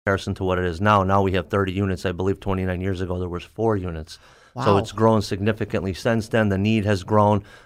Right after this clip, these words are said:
Speaker 1: We have veterans that are everywhere from in their late twenties, Iraqi freedom veterans, right up to Korean veterans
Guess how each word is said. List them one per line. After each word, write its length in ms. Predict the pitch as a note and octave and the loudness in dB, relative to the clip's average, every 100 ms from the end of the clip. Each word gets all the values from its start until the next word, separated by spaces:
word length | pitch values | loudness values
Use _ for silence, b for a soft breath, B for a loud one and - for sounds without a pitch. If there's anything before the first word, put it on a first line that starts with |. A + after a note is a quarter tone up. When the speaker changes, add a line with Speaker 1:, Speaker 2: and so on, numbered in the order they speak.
| - | -4
Speaker 1:
We 120 | G#2+ | 2
have 200 | G#2+ F#2+ | 4 4
veterans 460 | G#2+ G#2 G#2 F2+ | 2 2 -2 0
that 160 | G2 G2 | 2 2
are 180 | G2 F2 | 2 0
everywhere 480 | - G2 G2+ G2 F2 | -2 -2 0 0 -2
from 340 | - G2 F#2+ | -2 -2 -2
in 80 | F#2+ | -2
their 140 | F#2+ | 0
late 220 | F#2+ G2 | 0 -2
twenties, 320 | - G#2 G2+ F#2 | -2 -2 0 -2
Iraqi 360 | F#2+ F#2+ - | -2 -2 -4
freedom 360 | F#2+ G#2+ G2 F#2 | -6 -2 -2 0
veterans, 380 | G2 - F#2+ F#2 | 0 0 -4 0
right 120 | G#2 | 0
up 100 | G2+ | 0
to 100 | G2+ | -6
Korean 360 | - G2+ G2+ F#2+ | -4 -2 0 0
veterans 440 | F#2+ - G2 E2 | -2 -2 -6 -6